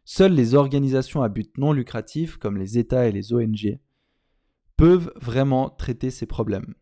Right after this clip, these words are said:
c'est-à-dire créer un impact positif. Cette affirmation suppose que les entreprises pourraient uniquement, un, réduire les dégâts causés par leur recherche de profit, ce qu'on appelle la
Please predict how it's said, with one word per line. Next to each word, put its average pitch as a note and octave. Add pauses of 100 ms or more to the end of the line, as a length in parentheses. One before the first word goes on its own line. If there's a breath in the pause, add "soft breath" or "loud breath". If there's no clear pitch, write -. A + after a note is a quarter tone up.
c'est-à-dire A#2+ (140)
créer C3+ (120)
un A#2
impact - (100)
positif. - (920 soft breath)
Cette C#3+
affirmation F#3
suppose F3+
que C3+
les A#2+
entreprises D3+
pourraient - (100)
uniquement, E3+ (800)
un, B2+ (340 soft breath)
réduire D3
les A#2
dégâts A#2
causés A2+
par G2+
leur G2
recherche A2+
de G#2
profit, F#3 (360)
ce -
qu'on A2+
appelle A2
la G2